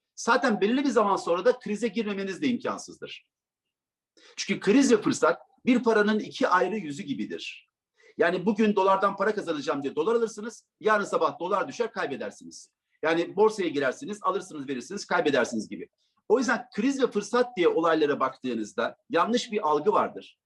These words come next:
Her krizde bir fırsat vardır falan gibi böyle kelimeler falan vardır. Bunlar bence son derece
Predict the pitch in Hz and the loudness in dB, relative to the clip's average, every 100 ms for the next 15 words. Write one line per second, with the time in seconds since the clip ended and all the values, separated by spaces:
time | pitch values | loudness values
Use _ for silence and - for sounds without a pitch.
0 | _ _ 185 226 220 202 190 185 180 160 | _ _ 0 0 -2 -10 -8 -10 -12 -8
1 | 196 180 160 147 147 139 156 147 135 143 | -4 0 2 2 0 -4 -4 -4 -4 -4
2 | 139 147 147 143 143 143 147 135 101 107 | -2 0 0 0 -2 -2 -4 -2 -4 -6
3 | - 208 208 190 180 180 175 165 135 135 | -8 -4 -2 -2 -4 -6 -4 -2 -2 -4
4 | 131 | -6